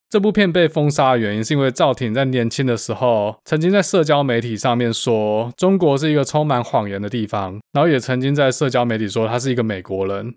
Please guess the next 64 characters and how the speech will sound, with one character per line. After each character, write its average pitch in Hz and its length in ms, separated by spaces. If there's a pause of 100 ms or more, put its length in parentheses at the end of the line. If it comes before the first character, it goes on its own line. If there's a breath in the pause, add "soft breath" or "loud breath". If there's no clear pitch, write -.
那 208 80
也 160 60
的 143 140
确， 160 240
赵 185 180
婷 139 200
过 160 160
去 160 100
的 135 60
作 143 160
品 120 140
也 110 40
包 139 180
括 139 160
这 135 180
一 135 40
部 127 480
《No 135 140
Man 131 240
Land》， 123 240 (240)
都 190 120
在 190 160
描 147 200
述 170 180
美 131 160
国 107 220
社 123 200
会 107 440
某 127 200
一 180 60
个 180 80
地 170 160
方 147 260
某 117 180
一 - 20
群 113 240
人， 101 320 (120)
他 226 120
们 202 80
跟 185 180
一 170 60
般 160 180
人 123 140
不 123 160
一 107 80
样， 107 200
那 135 120
他 165 160
们 165 100
又 151 100
过 151 220
着 113 80
怎 107 220
样 117 140
的 107 60
生 107 220
活？ 101 240
像 147 240
这 170 140
一 165 60
部 170 160
《No 139 180
Man 143 200
Land》 131 220